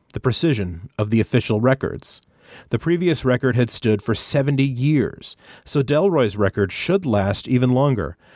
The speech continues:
a fame persisting his entire lifetime, unless he had his body resculpted into one of the postnatal enhancements that included longevity extensions. Fame for life. Perhaps for eternity.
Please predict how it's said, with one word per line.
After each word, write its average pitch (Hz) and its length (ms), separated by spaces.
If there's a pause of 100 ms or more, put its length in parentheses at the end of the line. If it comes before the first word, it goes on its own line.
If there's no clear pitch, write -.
(180)
a 120 80
fame 131 520
persisting 131 600
his 113 160
entire 110 400
lifetime, - 680 (580)
unless 113 480
he 110 260
had 107 240
his 98 180
body 107 380
resculpted 92 840
into 117 240
one 117 140
of 113 100
the 113 100
postnatal 131 760
enhancements 101 800 (300)
that 120 100
included 120 420
longevity 107 540
extensions. - 800 (680)
Fame 98 300
for 87 120
life. 92 460 (720)
Perhaps 104 640
for 95 200
eternity. 87 560